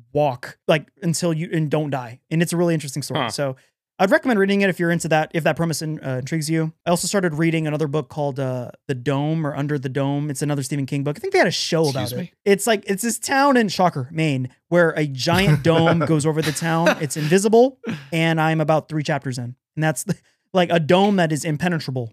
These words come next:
Speaker 1: and it's just invisible. So the first couple
Speaker 3: I
Speaker 1: chapters
Speaker 3: think that
Speaker 1: is
Speaker 3: was
Speaker 1: like,
Speaker 3: turned,
Speaker 1: people
Speaker 3: wasn't that adapted into a T-, wasn't
Speaker 1: I
Speaker 3: that, like, a
Speaker 1: think,
Speaker 3: network
Speaker 1: yeah.
Speaker 3: T V show?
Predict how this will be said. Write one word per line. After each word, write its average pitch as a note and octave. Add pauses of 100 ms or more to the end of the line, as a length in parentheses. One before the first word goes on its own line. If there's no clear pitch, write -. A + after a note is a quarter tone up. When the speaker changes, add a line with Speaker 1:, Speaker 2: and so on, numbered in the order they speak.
Speaker 1:
and D#3+
it's C3+
just D3
invisible. C3 (100)
So D#3
the D3
first E3+
couple F3
Speaker 3:
I C#3
Speaker 1:
chapters F3
Speaker 3:
think D#4
that F#4
Speaker 1:
is D#4+
Speaker 3:
was G#3
Speaker 1:
like, C3
Speaker 3:
turned, -
Speaker 1:
people F4+
Speaker 3:
wasn't B3+
that C4
adapted G#3
into G#3
a F#3+
T-, G3+ (340)
wasn't G3+
Speaker 1:
I B3
Speaker 3:
that, -
like, A3
a -
Speaker 1:
think, D#3
Speaker 3:
network F#3+
Speaker 1:
yeah. G3+
Speaker 3:
T F3+
V F3+
show? G3+